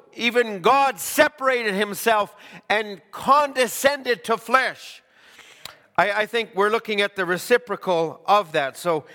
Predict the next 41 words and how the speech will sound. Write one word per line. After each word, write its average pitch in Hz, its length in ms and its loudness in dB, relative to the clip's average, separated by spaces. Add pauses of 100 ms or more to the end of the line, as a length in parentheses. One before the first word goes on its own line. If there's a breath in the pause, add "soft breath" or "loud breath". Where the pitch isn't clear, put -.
(280 loud breath)
we 196 100 0
want 240 240 4
to 220 60 0
examine 196 500 -2
our 175 160 0
roots 202 320 -6
a 214 80 0
little 196 240 0
bit. 196 320 -4 (320 soft breath)
We 147 80 -8
want 160 180 0
to 156 40 -2
look 196 260 -2
at 208 140 -8
these 180 260 -4
things 180 300 -4
a 180 60 0
little 185 260 0
bit. 180 240 -4 (320 loud breath)
Just 156 200 -6
take 185 220 -4
our 165 140 -2
time. 165 460 -4 (760 soft breath)
You 160 80 -10
know, 175 100 -2
Brother, 170 340 -2
Brother 165 220 -2
Max 170 340 -2
was 156 160 -8
preaching 170 440 -4
at 147 100 -4
the 151 80 -4
young 160 240 -2
people's, 156 400 -4
and 131 160 -8 (640)
it, 110 200 -10
it 117 280 -8
was, 123 240 -8
it - 80 -12
was 127 160 -6
a 135 120 -6